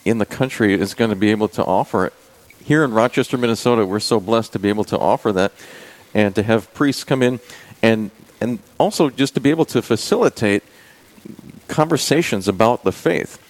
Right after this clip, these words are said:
You know, you've got pictures there at Saint James Coffee House, pictures of saints, of, of different holy images that are meant to stir in us, uh, topics of faith, those things that are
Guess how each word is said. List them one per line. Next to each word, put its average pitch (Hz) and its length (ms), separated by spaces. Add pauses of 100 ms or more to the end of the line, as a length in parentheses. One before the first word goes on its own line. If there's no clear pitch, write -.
(140)
You 107 180
know, 120 40
you've 120 220
got 117 240
pictures 123 560
there 117 360 (200)
at 107 180
Saint 110 240
James 107 280
Coffee 113 380
House, 110 520 (300)
pictures 131 260
of 95 140
saints, - 500
of, 90 220 (320)
of 98 240
different 117 320
holy 117 340
images 113 440
that 101 180 (340)
are 98 360 (280)
meant 110 400
to 98 300 (400)
stir 139 480
in 135 200
us, - 360 (440)
uh, 82 240
topics 123 460
of 98 380 (160)
faith, 113 500 (380)
those 120 380 (480)
things 135 280
that 117 160
are 113 160